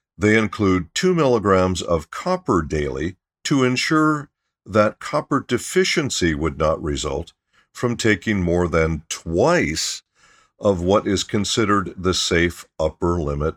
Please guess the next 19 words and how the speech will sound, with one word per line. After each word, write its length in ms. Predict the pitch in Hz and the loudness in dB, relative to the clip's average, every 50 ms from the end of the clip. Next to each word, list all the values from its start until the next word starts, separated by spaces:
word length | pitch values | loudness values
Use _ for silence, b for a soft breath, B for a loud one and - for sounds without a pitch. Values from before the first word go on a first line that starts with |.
| _ - | _ -4
of 320 | 80 78 73 71 71 80 | -2 -2 -2 -4 -6 -8
zinc 600 | 69 - 107 120 101 80 80 85 - - 73 82 - | -6 -4 0 0 0 0 -2 -4 -8 -14 -20 -6 -2
daily 480 | 123 151 165 151 92 71 71 73 90 - _ _ _ _ _ _ _ _ _ | 0 0 2 0 0 -2 -4 -6 -8 -10 _ _ _ _ _ _ _ _ _
for 420 | - - - 95 95 92 98 - - | -16 -4 0 4 4 4 4 2 0
adults 680 | 98 80 82 156 156 120 78 80 85 - - - - _ - | -2 2 4 4 4 4 2 0 -2 -4 -8 -12 -12 _ -4
ages 400 | 85 85 80 76 98 92 - - | -2 -2 -2 0 -2 -2 -2 -2
nineteen 480 | - 69 69 69 69 - - 76 64 67 | -4 -6 -6 -6 -8 -12 -14 -12 -10 -6
and 100 | 71 76 | -4 0
older. 360 | 90 95 85 67 62 58 - _ _ _ _ _ _ _ _ _ _ _ _ _ _ _ _ _ _ _ _ _ _ _ | 0 0 0 -2 -6 -10 -14 _ _ _ _ _ _ _ _ _ _ _ _ _ _ _ _ _ _ _ _ _ _ _
Yes, 520 | 78 78 82 85 90 117 - - - - _ _ _ _ _ _ _ - 76 | -2 2 4 4 4 2 0 -4 -6 -8 _ _ _ _ _ _ _ -10 -4
zinc 380 | 67 80 95 110 131 123 - - | 0 2 2 2 2 0 -4 -6
is 180 | 90 76 69 - | -6 -6 -6 -8
crucially 840 | - _ - - - 90 95 104 98 - - 131 131 139 143 147 107 | -12 _ -12 -4 0 2 2 2 2 0 -2 0 0 0 0 0 0
important 680 | 147 147 139 - - 131 113 90 98 107 117 - - - _ _ _ _ _ _ _ | -2 -4 -4 0 2 2 2 2 0 -4 -6 -6 -10 -14 _ _ _ _ _ _ _
for 320 | - - - 98 92 90 | -20 -8 -2 0 2 2
your 340 | 90 90 90 95 101 - - _ | 4 4 4 4 2 0 -2 _
eyes 720 | - 113 120 117 98 78 73 71 71 73 85 85 - - - _ _ _ _ _ _ | 2 4 4 4 4 2 2 0 -2 -2 -2 -4 -4 -6 -10 _ _ _ _ _ _
as 280 | - 78 80 80 73 73 | 0 0 0 0 0 0
well. 480 | 78 82 87 82 76 69 65 67 - | 2 2 4 4 2 0 -2 -6 -12